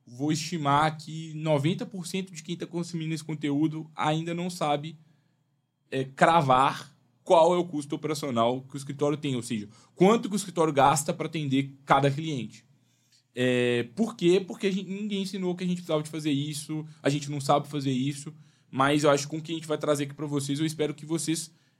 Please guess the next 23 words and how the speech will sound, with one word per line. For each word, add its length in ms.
é, 380
vocês 300
vão 200
ter 260
um 100
instrumento 500
pra 140
fazer, 340
agora 320
vai 140
ter, 200
falta 220
só 160
a 40
disciplina, 640
mas 140
eu 80
confio 340
que 80
vocês 220
vão 120
ter 140
também. 340